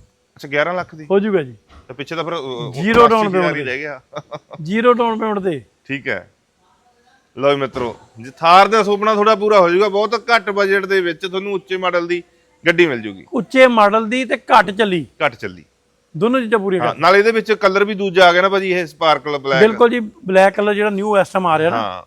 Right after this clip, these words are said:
Speaker 1: ਉਹ ਆ ਗਿਆ।
Speaker 2: ਹਾਂ, ਉਹ ਵਾਲਾ।
Speaker 1: ਠੀਕ ਹੈ ਜੀ। ਤੇ ਜਿਹੜਾ ਆਪਣੀ ਵੀਡੀਓ ਸ਼ੇਅਰ ਕਰਕੇ ਉਹਦਾ ਵੱਖਰਾ ਰਿਕਾਰਡ ਹੋ ਜਾਊਗਾ।
Speaker 2: ਕਰ ਦੋਗੇ ਜੀ।
Speaker 1: ਠੀਕ
Speaker 2: ਔਰ
Speaker 1: ਹੈ।
Speaker 2: ਕਿਸੇ ਵੀਰ ਨੂੰ ਨਵੀਂ ਮਹਿੰਦਰਾ ਦੀ, ਚਾਹੇ ਟੋਇਟਾ ਦੀ, ਕੋਈ ਵੀ ਕਾਰ ਚਾਹੀਦੀ ਹੋਵੇ,
Speaker 1: ਹੂੰ।
Speaker 2: ਬੇਝਿਜਕ ਆਓ।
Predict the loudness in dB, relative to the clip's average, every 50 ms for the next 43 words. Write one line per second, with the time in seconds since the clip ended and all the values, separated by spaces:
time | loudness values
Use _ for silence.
0 | _ -8 -4 -2 -2 0 -2 -2 -2 -2 -4 -4 -4 -4 -2 -2 -2 -2 -4 -10
1 | _ _ -20 _ _ _ _ _ _ -14 -8 -6 -6 -8 -8 -12 _ _ _ _
2 | _ -4 -2 -2 -2 2 2 2 2 2 -2 -2 -2 -2 -2 -2 -2 0 -2 -2
3 | 0 0 -2 -2 -2 -2 -4 -2 -2 -2 -2 -4 -6 -2 0 0 0 2 0 0
4 | 0 -2 -4 -8 -8 0 2 2 4 4 2 0 -2 -2 -4 -4 -6 -8 -10 -16
5 | _ _ _ _ _ 0 2 2 0 -2 0 2 2 2 2 2 -2 -2 -2 -2
6 | -2 -2 -2 0 0 0 0 0 0 -2 -2 -2 -2 -4 -2 0 0 0 0 0
7 | -2 -4 -6 -8 -10 -14 _ _ _ _ _ _ _ _ _ _ _ -2 0 0
8 | 0 0 -4 -2 0 2 2 2 2 2 0 0 -2 -6 -8 -8 -10 -14 _ -2
9 | 0 0 0 0 -2 -2 2 4 4 4 4 4 0 -4 -4 -4 -4 -4 -6 -6
10 | -6 -8 -10 -14 _ _ -18 -18 -18 -20 _ _ _ _ _ _ _ -16 -14 -6
11 | -2 0 2 2 0 0 -2 -4 -6 -6 -4 -4 -2 -2 -2 -4 -8